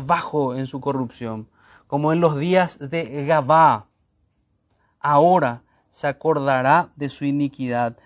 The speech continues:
castigará su pecado". Y que nos sirva de ilustración lo de Gabá. Si alguno no recuerda lo de Gabá, está en el libro de Jueces. Es la, la historia de, de este hombre que va en busca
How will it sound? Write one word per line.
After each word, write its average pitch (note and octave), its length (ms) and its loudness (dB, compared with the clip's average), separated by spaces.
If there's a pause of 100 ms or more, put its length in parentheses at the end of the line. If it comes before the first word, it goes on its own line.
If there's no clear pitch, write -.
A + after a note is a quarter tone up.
(160)
castigará A#2+ 580 -2
su B2 200 -12
pecado". G#2+ 540 -8 (800)
Y B2+ 80 -20
que C#3+ 80 -8
nos D3 140 -4
sirva F#3 180 2
de G3 80 2
ilustración D#3 600 -4
lo D3 120 -2
de C#3 140 -4
Gabá. A#2 640 -2
Si C3+ 220 -12
alguno C3+ 300 -6
no D#3 160 -2
recuerda E3 500 0
lo F3+ 120 -2
de F3 80 -4
Gabá, F3 520 2 (440)
está D3 260 -6
en D#3 80 -4
el C#3+ 80 -4
libro D3 160 -4
de C#3+ 60 -4
Jueces. G3 580 -4 (880)
Es C#3 140 -6
la, D3+ 180 2
la C#3+ 180 2
historia E3 640 0 (840)
de, C#3 380 -6
de C3+ 160 -2
este C#3 200 -2
hombre G3 440 2
que F3 100 -6
va D3+ 220 0
en D3+ 160 -6
busca D#3 540 0